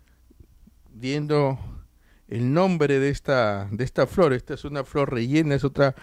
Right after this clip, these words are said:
variedad y de muchos colores y formas. Nos referimos a la petunia. Este nombre, petunia, es nombre de, de, de mujer. Muchas personas tienen este nombre petunia.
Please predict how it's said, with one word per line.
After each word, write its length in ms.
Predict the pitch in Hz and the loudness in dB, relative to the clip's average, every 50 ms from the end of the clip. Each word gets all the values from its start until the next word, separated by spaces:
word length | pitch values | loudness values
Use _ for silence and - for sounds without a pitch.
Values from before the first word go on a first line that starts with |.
| - - - - - - | -20 -20 -20 -14 -4 2
variedad 480 | 113 117 117 113 117 120 131 147 160 | 4 4 6 6 6 6 6 6 4
y 100 | 170 160 | 4 4
de 140 | 135 131 127 | 4 4 4
muchos 320 | 147 170 165 - 196 170 | 2 0 2 2 2 2
colores 840 | - - - 143 139 147 190 220 226 214 208 185 180 170 - - - | 2 2 4 4 6 8 6 6 6 6 4 4 4 2 2 0 -2
y 140 | 131 120 110 | -2 -2 -4
formas. 800 | - - - 220 214 - 143 139 143 156 180 180 - - - - - _ _ | -2 2 4 4 4 4 2 2 4 2 2 0 -2 -8 -14 -16 -18 _ _
Nos 220 | 120 117 123 123 | -2 0 0 0
referimos 840 | 123 117 101 123 147 170 185 185 190 190 180 - - - - - _ _ - | 0 0 0 2 2 4 4 4 4 4 2 0 -2 -10 -16 -18 _ _ -4
a 160 | 123 123 123 | -2 0 0
la 380 | 135 165 185 190 196 185 - _ _ _ _ | 2 2 2 2 2 0 -6 _ _ _ _
petunia. 1080 | 180 175 196 190 160 - _ _ _ 226 220 196 170 147 127 117 110 101 95 90 113 - | 2 2 2 -2 -6 -12 _ _ _ 4 4 6 4 4 2 2 0 -2 -4 -6 -8 -10
Este 600 | - 120 - - _ 127 117 117 104 104 104 107 110 | -10 -10 -12 -8 _ -4 -2 -2 -2 -2 -2 -4 -2
nombre, 720 | 117 127 147 175 185 180 170 165 165 165 165 170 165 - _ - - _ _ - | -2 0 2 2 2 2 0 0 0 0 0 -2 -4 -6 _ -20 -20 _ _ -8
petunia, 540 | - 113 107 - _ 226 220 180 160 135 117 | -8 -8 -8 -6 _ -2 -2 0 0 -2 -4
es 80 | 110 | -4
nombre 340 | 117 127 135 139 147 151 143 | -4 -4 -4 -4 -2 -2 -2
de, 200 | 123 113 101 101 | -2 -2 -6 -8
de, 580 | - 104 98 98 98 95 90 90 92 95 98 98 | -10 -10 -8 -6 -6 -6 -6 -8 -8 -8 -8 -6
de 180 | 101 107 104 98 | -6 -6 -6 -6
mujer. 360 | 95 104 - - 165 165 147 | -6 -6 0 0 0 2 0
Muchas 320 | 139 139 139 - 156 139 | -2 -6 -6 -6 -8 -8
personas 640 | - - 110 98 - - 151 156 156 147 143 - - - - - - - - _ _ _ | -6 -8 -10 -10 -6 -6 -4 -4 -2 -2 -4 -6 -8 -18 -20 -20 -20 -20 -20 _ _ _
tienen 420 | - 139 160 190 175 147 131 127 127 | -2 0 0 2 2 0 0 0 -2
este 280 | 123 - - - 120 | -4 -6 -6 -6 -2
nombre 440 | 123 139 143 147 139 135 131 127 117 | 0 0 0 0 0 0 0 0 -2
petunia. 720 | - - 104 - - - 175 165 156 143 143 160 180 - | -2 -4 -6 -6 0 2 2 4 4 2 2 2 0 -2